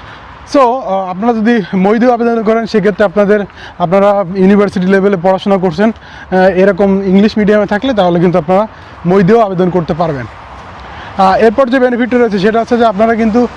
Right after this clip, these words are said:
already বলছি আমি যে টিউশন ফিস কিন্তু অনেক কম দিয়ে পড়াশোনা করতে পারবেন। আপনার পোল্যান্ডে বিভিন্ন সাবজেক্ট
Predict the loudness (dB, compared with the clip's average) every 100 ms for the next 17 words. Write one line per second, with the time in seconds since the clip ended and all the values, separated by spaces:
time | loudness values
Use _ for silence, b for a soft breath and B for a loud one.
0 | B 0 2 2 0 2 0 0 0 0
1 | -2 0 0 2 0 0 0 0 -2 0
2 | 2 0 0 0 2 2 2 2 0 0
3 | 0 0 0 0 0 -6 B B B B
4 | -2 2 0 0 0 0 0 -2 0 2
5 | 2 2 2 0 0 0 0